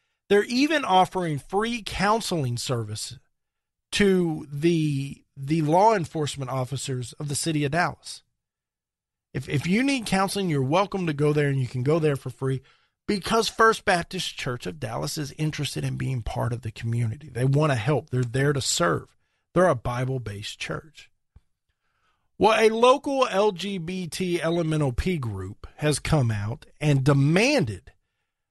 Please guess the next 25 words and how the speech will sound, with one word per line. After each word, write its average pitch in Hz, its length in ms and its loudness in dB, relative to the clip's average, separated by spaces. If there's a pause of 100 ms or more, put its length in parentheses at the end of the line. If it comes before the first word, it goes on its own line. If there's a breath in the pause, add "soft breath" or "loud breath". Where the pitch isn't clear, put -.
that 143 240 2
the 131 80 2
mayor, 131 560 0 (320)
the 131 160 2
police 131 460 0
chief, 170 540 -4 (200)
the 131 100 0
police 127 360 -2
department, 190 640 0 (500)
and 180 200 2
the 240 60 2
city 269 340 2
of 233 100 2
Dallas 185 400 6
sever 226 640 0
their 170 280 -2
ties 113 640 -4 (560)
with 143 180 2
First 139 340 0
Baptist 123 420 -4
Dallas - 500 -12 (1300)
because 139 220 0
they 165 120 4
didn't 180 200 2
like 151 200 -2